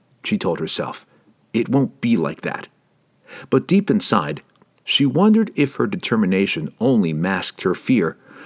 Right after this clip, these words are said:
her own belief that she would be held again in the horror of Entreri's presence, and that the scene would unfold exactly as he had predicted.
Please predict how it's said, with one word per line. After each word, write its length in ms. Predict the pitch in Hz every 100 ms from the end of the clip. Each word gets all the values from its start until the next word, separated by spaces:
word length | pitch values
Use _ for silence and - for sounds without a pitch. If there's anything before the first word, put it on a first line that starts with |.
| -
her 120 | 123 -
own 180 | 139 147
belief 480 | 135 120 123 - -
that 140 | 101
she 200 | - -
would 160 | 131 110
be 100 | 107
held 380 | - 147 160 151
again 520 | 131 - 151 110 98
in 160 | - 101
the 60 |
horror 460 | 95 - 147 98 95
of 80 | 107
Entreri's 540 | 98 98 - 131 87 -
presence, 520 | 127 120 76 73 - - - - -
and 200 | 123 120
that 180 | 120
the 60 | 110
scene 380 | - - 165 160
would 120 | 139
unfold 540 | - 151 139 - 131 120
exactly 760 | 139 98 90 135 - - 78 -
as 220 | - -
he 360 | - - 147 87
had 240 | - 85
predicted. 520 | - 104 151 - 57